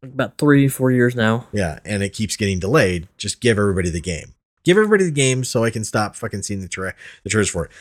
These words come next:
Speaker 2: Stop promoting the game if you need to delay it, if you need to delay it. <laughs>
Speaker 1: You know, gamers actually appreciate it if you're just up front.
Speaker 2: Uh, we
Speaker 1: Just say,
Speaker 2: appreci-,
Speaker 1: "Hey,"
Speaker 2: we appreciate
Speaker 1: you don't
Speaker 2: when
Speaker 1: have to
Speaker 2: you're
Speaker 1: tell us
Speaker 2: just upfront.
Speaker 1: everything. Just
Speaker 2: Yeah.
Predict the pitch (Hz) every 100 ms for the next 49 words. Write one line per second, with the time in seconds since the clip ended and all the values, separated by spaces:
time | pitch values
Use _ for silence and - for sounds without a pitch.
0 | - - 139 143 - 139 143 170 131 104
1 | 104 110 104 110 113 95 92 98 117 98
2 | 90 104 107 104 87 92 90 90 120 85
3 | - - _ _ _ - - - - -
4 | - 180 165 190 208 160 156 147 120 151
5 | 147 127 107 107 107 117 98 - 113 101
6 | - _ _ _ _ _ _ _ _ _
7 | _ _ _ _ _ - 104 127 120 143
8 | 165 139 113 - 156 165 156 165 208 156
9 | 208 214 214 220 175 151 131